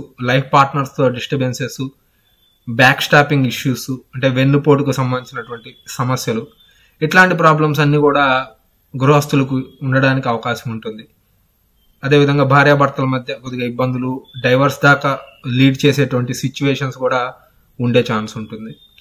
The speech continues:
కాకపోతే వీరికి సంబంధించి బ్యాక్ స్టాపింగ్ ఇట్లాంటి problems ఉన్నప్పటికీ కూడాను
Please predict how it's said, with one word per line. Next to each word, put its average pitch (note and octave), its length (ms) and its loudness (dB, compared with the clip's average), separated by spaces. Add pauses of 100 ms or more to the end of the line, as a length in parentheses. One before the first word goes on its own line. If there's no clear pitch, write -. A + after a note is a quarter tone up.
(400)
కాకపోతే D#3 360 0
వీరికి D3 340 4
సంబంధించి D3 580 -2
బ్యాక్ C3 240 4
స్టాపింగ్ D3 400 0
ఇట్లాంటి C#3+ 380 2
problems C3+ 500 0
ఉన్నప్పటికీ C3+ 440 -10
కూడాను C3+ 460 -8